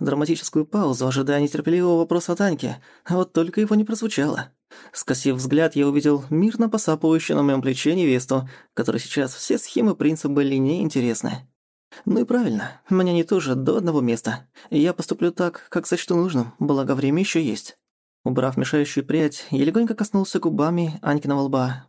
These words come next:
после чего аккуратно, стараясь не разбудить, свесился с кровати и подцепил упавшее на пол одеяло.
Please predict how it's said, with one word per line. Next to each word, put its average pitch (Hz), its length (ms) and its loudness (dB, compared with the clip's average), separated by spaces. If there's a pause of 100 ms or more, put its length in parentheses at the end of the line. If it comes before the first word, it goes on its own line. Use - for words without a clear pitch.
после - 220 -4
чего 135 220 -2
аккуратно, 135 440 -2
стараясь 147 380 -2
не 143 80 0
разбудить, 156 500 0 (300)
свесился 208 480 -4
с - 60 -8
кровати 226 600 2
и 214 120 2
подцепил 170 560 0
упавшее 147 400 0
на 131 140 2
пол 123 200 -2
одеяло. 123 600 -2